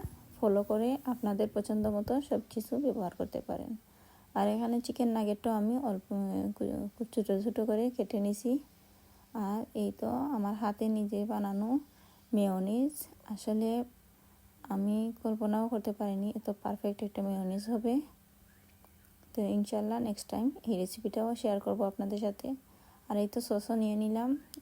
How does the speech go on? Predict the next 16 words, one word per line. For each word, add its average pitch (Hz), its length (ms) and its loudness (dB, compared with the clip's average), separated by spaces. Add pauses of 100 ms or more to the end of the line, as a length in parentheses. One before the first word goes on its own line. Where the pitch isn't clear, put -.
এখানে 208 360 2
দেড় 196 200 2
চামচ 196 340 0
পরিমাণ 202 320 0 (100)
সস 226 280 0 (120)
আর 208 240 -2 (120)
তিন 240 160 4
চামচ 208 300 0 (100)
পরিমাণ 220 360 0
মেয়োনিজ 190 340 0 (100)
দিছি, 240 240 -2 (880)
আর 214 140 2 (100)
কিছুটা 233 340 0
শসাও 214 440 2
দিয়ে 185 240 0
দিলাম। - 240 -4